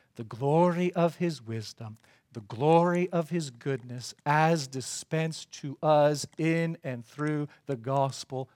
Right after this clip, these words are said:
of Jesus Christ. And our only worthy response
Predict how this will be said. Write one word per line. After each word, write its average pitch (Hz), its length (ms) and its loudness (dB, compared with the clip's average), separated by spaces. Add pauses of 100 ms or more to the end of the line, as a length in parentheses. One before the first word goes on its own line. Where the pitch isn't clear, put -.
(160)
of 127 160 -2
Jesus 113 400 -10
Christ. - 320 -12 (1200)
And 110 160 -8
our 120 200 -2
only 143 400 -2
worthy 143 500 2
response 131 920 -4